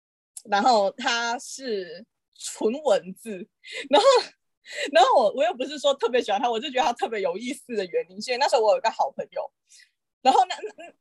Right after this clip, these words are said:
那一个章里面就是在骂我们两个是智障这件事情，<laughs> 然后我就觉得我非常的好笑，就是特别刻一个章，然后，然后就是有点像是来就是调侃，就是说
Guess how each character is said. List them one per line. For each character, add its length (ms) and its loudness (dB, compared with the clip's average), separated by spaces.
那 200 0
一 80 -8
个 140 4
章 460 -2
里 140 -10
面 200 -4
就 80 -8
是 140 -8
在 240 2
骂 280 -4
我 120 -2
们 140 -6
两 200 -2
个 160 -4
是 460 -6
智 220 -8
障 280 2
这 80 -2
件 160 2
事 240 -6
情， 280 -8
<laughs> 120 -12
然 600 2
后 100 6
我 60 4
就 140 4
觉 120 -6
得 100 0
我 100 4
非 140 0
常 100 2
的 140 6
好 220 2
笑， 200 -2
就 100 0
是 200 2
特 160 2
别 180 2
刻 280 0
一 80 -2
个 160 4
章， 340 -2
然 120 2
后， 220 0
然 140 0
后 140 0
就 100 -16
是 260 -14
有 180 4
点 180 2
像 200 2
是 100 -4
来 280 0
就 200 -14
是 200 -2
调 320 -2
侃， 260 -2
就 80 -14
是 180 -14
说 200 -6